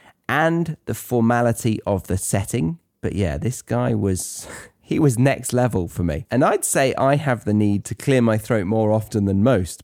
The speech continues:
but my golly, the audacity this man had to do what he was doing. Hats off to him. That's all I can say.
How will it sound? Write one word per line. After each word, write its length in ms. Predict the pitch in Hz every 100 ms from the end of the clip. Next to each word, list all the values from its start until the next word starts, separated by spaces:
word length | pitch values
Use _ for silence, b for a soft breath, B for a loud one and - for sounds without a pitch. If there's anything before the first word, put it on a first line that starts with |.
| -
but 140 | 123
my 280 | 113 131 143 -
golly, 280 | 110 107 90
the 160 | 107
audacity 760 | 139 156 165 226 254 214 - 95
this 260 | 104 139 -
man 280 | 139 131
had 400 | 110 107 90 78 -
to 100 | 90
do 280 | - 139
what 240 | 147 120 -
he 180 | 101 113
was 180 | 113
doing. 460 | 98 98 69 69 98 b b b b b b b
Hats 360 | - 349 - -
off 220 | 185 -
to 140 | - 139
him. 220 | 71 87 _
That's 220 | - -
all 160 | 170 127
I 120 | 104
can 180 | 127 92
say. 360 | - 78 76